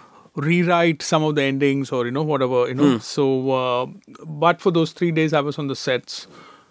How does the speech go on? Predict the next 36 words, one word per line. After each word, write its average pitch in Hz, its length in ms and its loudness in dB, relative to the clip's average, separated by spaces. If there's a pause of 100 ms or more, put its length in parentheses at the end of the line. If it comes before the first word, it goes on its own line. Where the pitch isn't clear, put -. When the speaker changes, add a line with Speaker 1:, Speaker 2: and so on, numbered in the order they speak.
(180)
Speaker 1:
uh, 131 400 0
throughout. 127 480 4 (640)
Uh, 139 800 -4
so 190 220 4
I 156 120 6
was, 160 380 0
I 196 40 -2
mean, 170 140 0
I 139 80 -2
would 160 200 -2
be 262 120 0
there 165 440 4
and 151 140 0
I 135 60 0
would 135 140 -6
have 170 340 0 (120)
a 147 60 -2
lot 139 220 6
of 147 80 0
suggestions, 131 800 -4 (1300)
and 139 420 2
we 147 120 4
had 135 200 2
a 143 40 0
lot 139 160 8
of 139 160 0
discussions, 131 920 -4 (140)
you 127 80 -8
know, 147 200 -8 (640)
uh, 135 140 -2
naturally, 143 580 -2
you 123 80 -10
know, 143 120 -6
but, 147 440 2
Speaker 2:
Yeah. 110 240 0
Speaker 1:
uh, 131 520 0